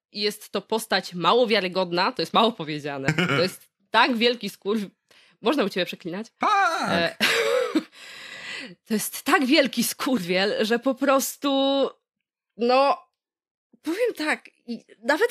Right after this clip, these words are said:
Speaker 1: Amerykanie nie są w stanie tutaj w ogóle uwierzyć w tą postać, co by ona kol-, cokolwiek mówiła w tym momencie, bo jeśli to są lata osiemdziesiąte, a on dalej wierzy w tematy komunistyczne, to i tak jest dosyć
Speaker 2: Mhm.
Speaker 1: fascynujące. No nie powiem, jakby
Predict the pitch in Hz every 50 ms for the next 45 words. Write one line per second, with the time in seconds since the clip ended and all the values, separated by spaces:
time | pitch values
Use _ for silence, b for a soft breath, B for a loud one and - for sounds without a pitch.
0 | 508 480 466 415 403 - - 320 320 359 415 330 262 254 240 240 - 269 254 240
1 | - 254 240 240 247 247 - _ - 240 247 226 226 247 220 254 247 240 240 220
2 | 247 214 233 294 277 - 392 - - - - 254 240 226 - 190 220 233 - 247
3 | 262 233 - - 254 220 302 262 269 294 277 302 - - 349 320 247 233 - 320
4 | - 359 302 381 - 427 415 440 571 508 247 165 156 - - 175 170 165 160 151
5 | 135 139 - 139 147 196 262 262 415 403 453 - 508 - - 262 339 - 370 330
6 | 277 - 294 262 226 - - 180 160 156 - 147 - B B B B - 208 226
7 | 214 226 277 427 415 277 277 330 269 285 - - 233 208 240 311 311 - 269 240
8 | 233 226 202 - - 175 - - 143 - B B B - 160 165 233 - - 302
9 | 240 190 170 190 175 165 160 156 175 170 165 175 165 165 160 156 - - - -
10 | - - _ _ _ _ _ _ _ _ _ - B B B B B B B -
11 | - - 143 180 202 247 262 262 262 233 208 180 170 156 147 - - 185 165 165
12 | - - 185 190 190 190 190 180